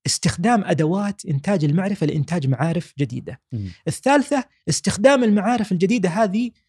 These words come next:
Speaker 1: في الأعمال اليومية وفي الحياة. إحنا كشباب سعودي اليوم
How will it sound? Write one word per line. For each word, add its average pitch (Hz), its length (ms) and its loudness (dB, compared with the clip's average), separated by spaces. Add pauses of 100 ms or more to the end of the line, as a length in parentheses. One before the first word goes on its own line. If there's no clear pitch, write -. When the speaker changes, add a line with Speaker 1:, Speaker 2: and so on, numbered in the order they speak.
(120)
Speaker 1:
في 226 240 2
الأعمال 180 360 4
اليومية 147 460 2
وفي 123 120 -6
الحياة. 117 360 -8 (300)
إحنا 160 200 0
كشباب 170 380 -4
سعودي 151 300 -4
اليوم 190 360 -4